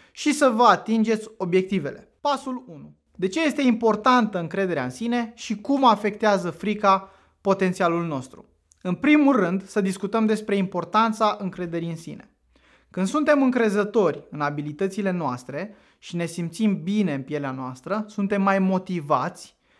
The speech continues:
să încercăm lucruri noi și să ne îndeplinim obiectivele. În schimb, atunci când avem o încredere scăzută în noi, suntem mai puțin predispuși să încercăm lucruri noi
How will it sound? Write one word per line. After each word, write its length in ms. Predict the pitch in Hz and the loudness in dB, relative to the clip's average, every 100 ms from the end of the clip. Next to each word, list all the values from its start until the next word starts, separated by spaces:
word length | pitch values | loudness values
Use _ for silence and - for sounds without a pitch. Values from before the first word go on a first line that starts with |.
| _ | _
să 140 | - | 0
încercăm 460 | 226 214 202 240 233 | 2 4 2 4 6
lucruri 340 | 233 208 220 | 4 4 0
noi 200 | 160 143 | 0 -2
și 140 | 160 214 | -4 -4
să 140 | 208 | 0
ne 120 | 202 | 2
îndeplinim 640 | 202 190 190 190 196 214 208 | 2 2 2 0 2 2 2
obiectivele. 760 | 180 190 185 170 143 - - _ _ | 2 0 -2 -8 -8 -12 -18 _ _
În 180 | 196 247 | 0 2
schimb, 440 | 247 190 170 185 - _ - | 2 -2 -2 -4 -12 _ -12
atunci 380 | - 170 240 254 | -2 2 4 4
când 140 | 254 214 | 4 4
avem 480 | 190 208 214 196 - _ _ | 4 4 4 0 -8 _ _
o 320 | - 190 175 180 | 2 4 6 4
încredere 480 | 185 220 214 190 | 2 2 4 4
scăzută 720 | 185 - 170 156 214 226 180 143 | 2 0 -2 0 -2 -2 -2 -2
în 100 | 139 | -4
noi, 360 | 135 139 214 - _ _ | -4 -4 -6 -10 _ _
suntem 360 | _ - 214 214 | _ -2 0 4
mai 160 | 202 | 4
puțin 380 | 196 190 190 277 | 2 -2 0 0
predispuși 600 | 208 185 160 - 175 160 | 0 -2 -2 -6 -4 -4
să 80 | - | -4
încercăm 440 | 147 151 143 175 | -6 -6 -4 -4
lucruri 320 | 165 165 190 170 | -4 -4 -4 -2
noi 280 | 135 135 | -4 -6